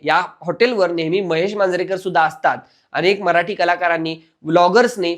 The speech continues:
फूड ब्लॉगरनी, म-, अनेक नेत्यांनी या हॉटेलवर भेट दिली आहे. याच हॉटेलवर मासे मिळतात,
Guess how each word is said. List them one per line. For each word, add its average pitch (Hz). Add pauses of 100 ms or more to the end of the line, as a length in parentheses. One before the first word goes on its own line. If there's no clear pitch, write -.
फूड 254
ब्लॉगरनी, 185 (460)
म-, 175
अनेक 170
नेत्यांनी 185
या 151
हॉटेलवर 160
भेट 165
दिली 185
आहे. 160 (220)
याच 180
हॉटेलवर 180
मासे 160
मिळतात, 208